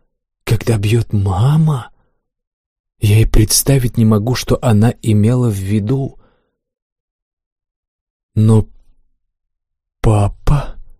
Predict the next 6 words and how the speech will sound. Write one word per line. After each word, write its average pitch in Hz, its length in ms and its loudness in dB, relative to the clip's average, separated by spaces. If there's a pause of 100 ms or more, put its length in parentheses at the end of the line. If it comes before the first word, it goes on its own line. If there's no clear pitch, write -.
(260)
делается 107 840 2
похож - 560 -2
на 113 120 2
смертельно 110 720 0
раненого 107 580 2
человека. 104 1040 -4